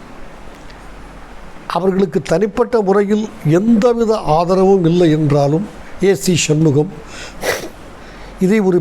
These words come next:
பிழைப்பாகவே நடத்தி கொண்டிருந்தார்கள். கையில் இருக்கிற காசை வைத்து செலவு செய்வோம், ஜெயித்தால் வெற்றி, தான் நடத்துகிற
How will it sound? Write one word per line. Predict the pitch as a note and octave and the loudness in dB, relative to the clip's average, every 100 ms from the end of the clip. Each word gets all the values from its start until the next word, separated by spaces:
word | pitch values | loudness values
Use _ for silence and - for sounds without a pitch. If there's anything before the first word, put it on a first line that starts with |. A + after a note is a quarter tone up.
| - | 2
பிழைப்பாகவே | G#3 C4 G#3+ B3 A3 G#3 A3 | 2 2 0 0 2 2 2
நடத்தி | G3+ E3+ E3+ | 2 0 -2
கொண்டிருந்தார்கள். | D3+ D3 D3+ D3 C#3+ A#2+ B2+ B2+ - - - | 0 0 0 0 0 0 -4 -6 -10 -8 0
கையில் | F#3 A#3+ G#3+ | 2 4 2
இருக்கிற | G3 G3 E3+ E3 | 2 2 2 0
காசை | F3 - E3+ D#3 | -2 2 4 4
வைத்து | D#3 - G3 - - - - - - - - - - - - - - - - - - - - | 2 0 -2 -2 -10 -10 -8 -8 -12 -14 -16 -16 -16 -18 -18 -18 -16 -14 -12 -10 -10 -10 -4
செலவு | D#3 E3+ F#3+ | 0 2 2
செய்வோம், | F3+ F#3+ F3+ G3+ A#3+ - - - - - - - - - - - - - - - C3+ | 2 2 2 2 0 -10 -16 -18 -20 -18 -18 -14 -12 -12 -14 -14 -14 -12 -14 -4 0
ஜெயித்தால் | D#3+ G3 - G3 G#3+ D#3+ | 2 0 0 0 2 0
வெற்றி, | D3 - D3+ D3 - - - - - - - - - - - - - - - | -2 0 0 0 -4 -12 -14 -16 -18 -18 -18 -18 -18 -18 -18 -18 -18 -10 -2
தான் | D#3 D#3 | 0 2
நடத்துகிற | F3 F#3+ G3 F3+ | 0 2 2 2